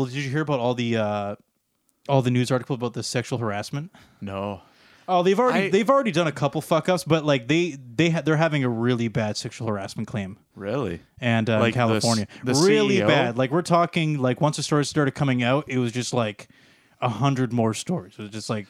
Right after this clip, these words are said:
Speaker 2: So,
Speaker 1: apparently, you know, like,
Speaker 2: like, the C E O, right? Or
Speaker 1: and, oh, and, and all, like, up, all upper management.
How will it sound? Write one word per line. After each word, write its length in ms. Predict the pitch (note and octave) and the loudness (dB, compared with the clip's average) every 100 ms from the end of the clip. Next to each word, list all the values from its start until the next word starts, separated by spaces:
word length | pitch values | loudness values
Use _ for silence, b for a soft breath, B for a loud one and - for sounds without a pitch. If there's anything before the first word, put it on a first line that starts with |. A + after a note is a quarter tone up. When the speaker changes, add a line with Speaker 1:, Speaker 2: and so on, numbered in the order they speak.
| - | -14
Speaker 2:
So, 160 | - E3 | -2 2
Speaker 1:
apparently, 340 | D3 D3 C3 A#2 | 2 2 -2 -4
you 80 | A#2+ | 0
know, 140 | C3 A#2+ | 0 2
like, 220 | A#2 - | -2 -2
Speaker 2:
like, 180 | D3 C#3 | -2 0
the 80 | C#3 | 0
C 360 | - C#3+ A2+ A2 | -2 -2 0 0
E 60 | |
O, 280 | A#2 F#2+ F2+ _ | 0 -2 -6 _
right? 320 | - G2+ B2 F#3 F3 | -10 -6 -6 -10 -12
Or 260 | G2 F#2+ - - | -12 -12 -14 0
Speaker 1:
and, 220 | E3+ D#3+ E3+ | 2 2 4
oh, 160 | E3 | 4
and, 140 | D3 - | 4 2
and 180 | C#3 D3+ | 0 2
all, 240 | C3+ D3 D#3 | 4 4 4
like, 160 | C3 - | 0 0
up, 180 | C3+ - | -2 2
all 220 | C#3+ C3+ | 2 2
upper 160 | A#2+ A2+ | 0 -2
management. 360 | G2+ G2 - | -4 -6 -14